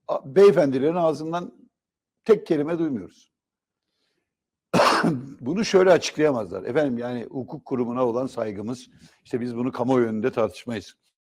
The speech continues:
Ya adam diyor ki, Yargıtay diyor, militan bir şekilde duruma el koydu diyor.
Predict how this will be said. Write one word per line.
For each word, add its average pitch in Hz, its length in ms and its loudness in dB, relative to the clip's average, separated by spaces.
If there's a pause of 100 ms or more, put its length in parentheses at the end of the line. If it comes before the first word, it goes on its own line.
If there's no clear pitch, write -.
(320)
Ya 113 80 2
adam 135 340 4
diyor 143 140 0
ki, 123 260 -6 (1120)
Yargıtay 131 500 2
diyor, 107 180 0
militan 117 720 0
bir 101 40 -8
şekilde 131 640 -2 (280)
duruma 139 280 2
el 165 180 6
koydu 104 360 2
diyor. - 120 -20